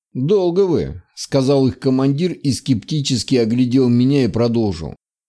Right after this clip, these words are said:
«Мы выдвигаемся вперед на двести метров».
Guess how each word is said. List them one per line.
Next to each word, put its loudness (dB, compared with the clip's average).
«Мы 2
выдвигаемся 2
вперед 0
на 0
двести 0
метров». 0